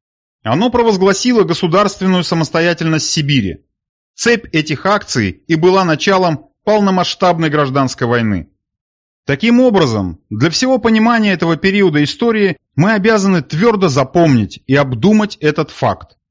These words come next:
Гражданская война против советской власти не выросла стихийно.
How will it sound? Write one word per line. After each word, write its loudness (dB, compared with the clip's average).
Гражданская 0
война 0
против -4
советской -2
власти -2
не 2
выросла 0
стихийно. -4